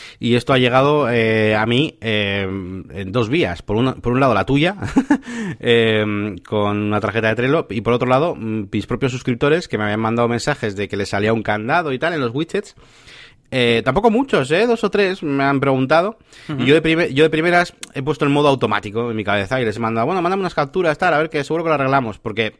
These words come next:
Speaker 1: no sé, no, siem-, estoy muy acostumbrado a que haya algún error de simplemente, pues no, yo qué sé, pues no han actualizado bien o no tienen activado alguna cosa o lo
Speaker 2: Sí.
Speaker 1: que sea. Cosas que,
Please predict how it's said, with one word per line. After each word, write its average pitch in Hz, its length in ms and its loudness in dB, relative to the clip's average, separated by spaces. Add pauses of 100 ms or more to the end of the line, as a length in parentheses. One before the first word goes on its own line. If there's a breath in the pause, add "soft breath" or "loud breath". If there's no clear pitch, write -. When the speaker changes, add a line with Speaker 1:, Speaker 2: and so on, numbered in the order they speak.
(220)
Speaker 1:
no 113 100 -12
sé, 107 280 -6
no, 104 520 -4
siem-, 117 220 -4 (480)
estoy 135 240 -4
muy 135 80 2
acostumbrado 135 480 2
a 127 60 0
que 123 120 0
haya 117 200 2
algún 113 200 -4
error 147 460 2
de 120 240 0
simplemente, 117 420 -2
pues 104 160 -10
no, 110 280 -4 (360 loud breath)
yo 98 80 -14
qué 101 80 -14
sé, 117 180 -2
pues 92 140 -8
no 104 180 -4
han 98 160 -4
actualizado 95 380 -6
bien 147 300 0
o 110 100 -4
no 107 140 -2
tienen 107 160 -4
activado 101 320 -4
alguna 95 240 -8
cosa 127 380 -4 (260)
o 92 80 -14
lo 90 60 -10
Speaker 2:
Sí. 107 80 -8
Speaker 1:
que 98 40 -8
sea. 92 260 -8 (680)
Cosas 110 260 -6
que, 101 220 -4